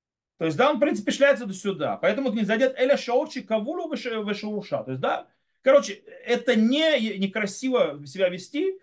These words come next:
постоянно ло-, ломиться в двери царя царей. То есть, да, должна быть веская причина, когда ты ц-, стучишься к царю.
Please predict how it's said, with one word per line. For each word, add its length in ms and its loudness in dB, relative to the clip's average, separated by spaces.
постоянно 480 -2
ло-, 240 2
ломиться 380 -2
в 60 -10
двери 320 -4
царя 340 -2
царей. 420 -6
То 80 -14
есть, 120 -14
да, 240 -6
должна 320 4
быть 100 2
веская 360 4
причина, 380 -2
когда 200 2
ты 80 -10
ц-, 200 -8
стучишься 440 -8
к 40 -16
царю. 300 -10